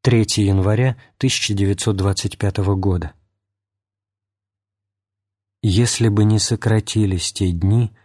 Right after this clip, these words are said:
то не спаслась бы никакая плоть.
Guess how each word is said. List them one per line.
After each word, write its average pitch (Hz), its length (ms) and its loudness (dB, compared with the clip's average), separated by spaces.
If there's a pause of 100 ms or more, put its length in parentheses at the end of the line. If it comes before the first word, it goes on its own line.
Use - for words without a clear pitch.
(220)
то 113 100 4
не 98 160 4
спаслась 104 640 0
бы 98 120 0
никакая 98 640 0
плоть. 92 500 -4